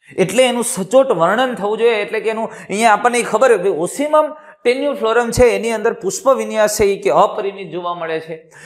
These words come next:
એના પુષ્પોમાં નાના નાના બે બાજુ નિપત્રો આવેલા હોય, ચાર ભૂકેસરો આવેલા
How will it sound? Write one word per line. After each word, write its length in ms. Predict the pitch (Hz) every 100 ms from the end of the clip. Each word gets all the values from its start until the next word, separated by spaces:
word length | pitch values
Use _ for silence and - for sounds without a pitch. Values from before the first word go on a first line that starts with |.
| -
એના 260 | 185 202 202
પુષ્પોમાં 600 | 196 190 196 226 214 214 - -
નાના 320 | 156 202 208
નાના 220 | 208 190
બે 160 | 190 196
બાજુ 180 | 185 170 147
નિપત્રો 420 | 208 226 226 208 185
આવેલા 340 | 180 180 170 156
હોય, 340 | 170 170 - -
ચાર 200 | 196 220 233
ભૂકેસરો 600 | 202 240 226 208 208 196
આવેલા 440 | 180 180 175 170